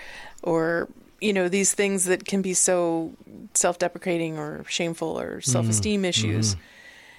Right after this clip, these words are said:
Speaker 1: So, you know, it's something I like to work with a lot with anger, and I've learned a lot. You know, I mean, this is a journey I've been on for a good
Speaker 2: Yeah.
Speaker 1: twenty years.
Speaker 2: I
Speaker 1: But, you know, it's like anger,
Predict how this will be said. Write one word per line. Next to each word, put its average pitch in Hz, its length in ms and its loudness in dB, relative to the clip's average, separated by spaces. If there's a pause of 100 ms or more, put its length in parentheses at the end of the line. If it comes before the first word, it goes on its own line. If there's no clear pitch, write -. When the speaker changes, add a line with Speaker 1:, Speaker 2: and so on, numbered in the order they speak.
(1000)
Speaker 1:
So, 220 540 4
you 214 180 2
know, 185 300 4 (120)
it's 220 140 2
something 226 300 2
I 220 120 4
like 190 220 2
to 196 100 -6
work 180 200 0
with 180 140 0
a 175 60 0
lot 175 380 0 (120)
with 185 160 0
anger, 175 320 2
and 180 100 2
I've 185 140 2
learned 202 260 4
a 175 40 2
lot. 151 340 -6 (400)
You 180 160 -4
know, 165 140 0
I 170 80 0
mean, 180 180 2
this 180 220 2
is 175 140 0
a 180 100 0
journey 170 360 0
I've 175 180 -4
been 165 380 -2
on 165 400 -2
for 165 280 -6
a 156 60 -6 (380)
good 143 220 6
Speaker 2:
Yeah. 131 80 4
Speaker 1:
twenty 196 220 4
years. 180 520 2 (360)
Speaker 2:
I 208 100 -2
Speaker 1:
But, 185 420 2 (160)
you 202 100 2
know, 185 120 4
it's 180 140 -2
like 185 220 2
anger, 208 460 4